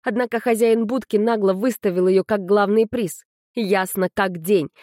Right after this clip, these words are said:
Рассчитывал, что в золотую мишень никто не попадет, и просто использовал для приманки.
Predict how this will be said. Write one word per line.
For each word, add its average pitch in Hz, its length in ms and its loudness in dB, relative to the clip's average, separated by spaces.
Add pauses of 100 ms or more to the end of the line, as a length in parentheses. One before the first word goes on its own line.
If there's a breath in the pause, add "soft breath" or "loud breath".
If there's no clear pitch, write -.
(120)
Рассчитывал, 185 680 0
что - 180 -4
в 175 40 0
золотую 180 580 2
мишень 175 380 0
никто 185 260 0
не 190 160 0
попадет, 196 560 0
и 170 40 -4
просто 214 380 -2
использовал 185 540 -2
для 190 180 -2
приманки. 208 600 -2